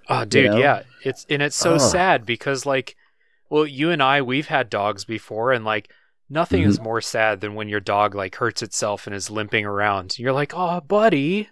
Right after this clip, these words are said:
Speaker 1: are you okay?" Like, but in this case,
Speaker 2: Yeah.
Speaker 1: you're like, "Oh, buddy, like, I'm sorry, but I have to,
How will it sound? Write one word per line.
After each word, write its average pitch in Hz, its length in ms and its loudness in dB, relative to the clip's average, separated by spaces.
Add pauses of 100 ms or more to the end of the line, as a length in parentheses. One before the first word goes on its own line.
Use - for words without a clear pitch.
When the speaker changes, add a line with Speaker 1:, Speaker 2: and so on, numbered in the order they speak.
(100)
Speaker 1:
are 143 80 0
you 175 160 2
okay?" 180 560 0 (120)
Like, 120 240 -4
but 127 200 2 (320)
in 113 120 -4
this 131 180 2
case, 139 260 4
Speaker 2:
Yeah. - 80 -4
Speaker 1:
you're 127 40 2
like, 127 220 2
"Oh, 165 220 6
buddy, 180 500 2
like, 139 300 0 (200)
I'm 196 220 -2
sorry, 147 460 6
but 135 200 0
I 135 120 6
have 139 220 -4
to, 113 260 0